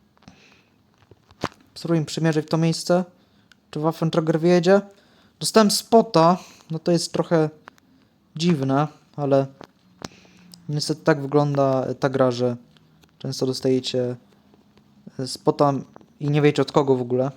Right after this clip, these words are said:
Prawdopodobnie ten patching nie, super patching nie spotnął, więc to jest trochę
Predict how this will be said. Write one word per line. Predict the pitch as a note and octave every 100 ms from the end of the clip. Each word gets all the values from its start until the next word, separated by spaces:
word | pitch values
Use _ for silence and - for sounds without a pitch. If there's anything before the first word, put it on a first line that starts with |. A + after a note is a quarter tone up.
| _ _ _ - _ _ _ - _ _
Prawdopodobnie | F#3 F#3+ F#3 F#3 F#3+
ten | F3+ E3
patching | - D#3+ - C3+
nie, | B2+
super | - - D3
patching | C#3 C3+ C3
nie | B2
spotnął, | A#2 B2 - B2
więc | B2 -
to | B2
jest | A#2 - - _ _ _ _ _ - - _ _ _ _ -
trochę | C3 - B2+